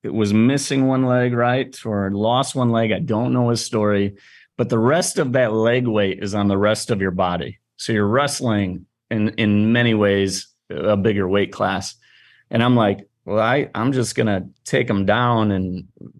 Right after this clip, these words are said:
you know, I don't know, I'm gonna pin him. I mean, this shouldn't be hard." And I shook his hand. I remember this great strength coming f-, from his hand. And I'm like, "Oh, I'm in for it now." And as soon as I shook his hand, like, he just came at me like crazy.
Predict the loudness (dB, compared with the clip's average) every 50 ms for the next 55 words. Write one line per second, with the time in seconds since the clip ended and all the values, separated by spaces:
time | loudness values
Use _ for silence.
0 | _ -6 -4 -4 -2 -2 -2 -4 -6 -6 -4 -2 -2 0 0 2 0 0 0 -2
1 | -6 -6 -4 -2 0 0 0 -2 0 0 0 2 2 2 0 0 0 -2 -2 -2
2 | -2 -2 0 0 2 2 0 0 0 -2 -2 0 0 -2 -2 -2 -2 0 0 0
3 | 0 -2 -4 -8 _ -20 -20 _ -4 0 0 0 0 0 0 0 0 0 0 0
4 | -2 0 0 0 0 2 2 2 2 2 0 0 0 0 2 2 2 2 2 0
5 | -2 -4 -4 -2 0 2 2 2 0 -2 -6 -4 -2 0 -2 -2 -4 -6 -2 0
6 | 2 2 2 2 0 -2 -6 -8 -2 0 0 2 2 0 0 0 0 2 2 0
7 | 0 0 0 0 0 -2 -2 -2 0 0 2 2 2 2 2 2 2 2 0 0
8 | 0 0 0 0 -2 -2 -2 -2 -4 -6 -12 _ _ _ -20 -20 -20 _ -6 -6
9 | -4 -4 0 0 2 2 2 2 2 2 2 0 0 -2 -2 -2 -2 -2 -2 0
10 | 0 2 2 2 2 2 0 -2 -2 -4 -4 -2 -2 -2 -2 0 0 -2 -2 -2
11 | -2 0 0 2 2 4 4 2 2 0 0 0 0 0 0 -4 -6 -4 -2 0
12 | 0 0 0 0 -2 -4